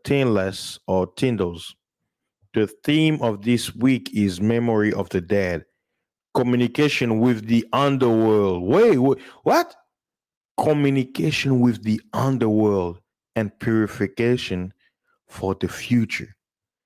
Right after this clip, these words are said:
This is, this is what the billions of people out here, they're dressing up and all that stuff. And see, you know what's interesting?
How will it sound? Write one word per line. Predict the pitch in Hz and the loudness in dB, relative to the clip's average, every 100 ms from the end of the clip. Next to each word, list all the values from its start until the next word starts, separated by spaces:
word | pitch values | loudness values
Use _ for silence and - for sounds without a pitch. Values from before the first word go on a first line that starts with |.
| _ _ _ _ | _ _ _ _
This | - 160 165 - | -4 -2 -2 -2
is, | 127 104 85 _ _ _ - | -2 -2 -10 _ _ _ -6
this | 247 240 220 | -6 -4 -4
is | 170 | -4
what | 139 151 165 - _ _ _ _ _ _ _ _ _ - | -2 -2 -2 -8 _ _ _ _ _ _ _ _ _ -6
the | 92 | -6
billions | 90 - 135 147 135 117 | -6 -6 -4 -2 -4 -4
of | 107 - | -4 -4
people | 127 - 110 - | -6 -4 -6 -4
out | 113 104 | -4 -4
here, | 98 104 101 98 98 _ _ _ _ _ _ _ - | -2 -2 0 -2 -4 _ _ _ _ _ _ _ -16
they're | - | -14
dressing | - - 113 - 117 113 | -10 -4 -2 -2 -2 0
up | 107 104 | 0 -2
and | 101 | -2
all | 107 | -2
that | 104 98 | -2 -4
stuff. | - - 107 98 - _ _ - - | -6 -4 -4 -4 -14 _ _ -18 -6
And | 117 | -6
see, | - 180 | -2 0
you | 156 151 | 2 2
know | 160 | 2
what's | 170 - | 0 -2
interesting? | 156 165 151 131 - 104 104 | -2 -2 -4 -6 -2 -2 -2